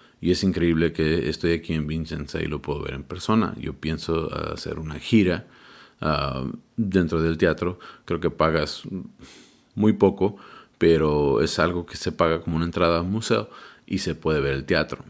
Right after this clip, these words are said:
Am, lo, lo increíble también de este escenario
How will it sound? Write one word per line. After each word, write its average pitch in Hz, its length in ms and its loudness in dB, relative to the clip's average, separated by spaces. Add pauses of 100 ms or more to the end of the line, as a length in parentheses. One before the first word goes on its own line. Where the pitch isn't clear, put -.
(720)
Am, 78 680 -2 (1500)
lo, 92 420 6 (160)
lo 95 260 4
increíble 113 600 8
también 101 680 4
de 92 220 4
este 90 220 -4
escenario 98 560 2